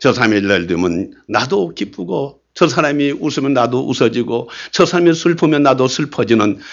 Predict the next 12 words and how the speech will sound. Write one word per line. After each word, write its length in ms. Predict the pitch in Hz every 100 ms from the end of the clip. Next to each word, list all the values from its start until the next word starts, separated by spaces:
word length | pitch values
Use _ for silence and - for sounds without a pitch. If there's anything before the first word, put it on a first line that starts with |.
| -
그러한 400 | - - 147 151
삶을 460 | 143 - 113 120 117
사는 280 | - 131 101
것이 260 | 101 -
바로, 360 | 104 107 165 185 - - - -
어, 420 | 92 87 80 76 _ _ _ _ _
하나님과 720 | - 120 110 107 101 98 98
교제할 380 | - 120 123 151
이유다는 440 | 196 190 165 123 104
거죠. 320 | 92 98 95
두 120 | -
번째는 460 | 208 233 220 226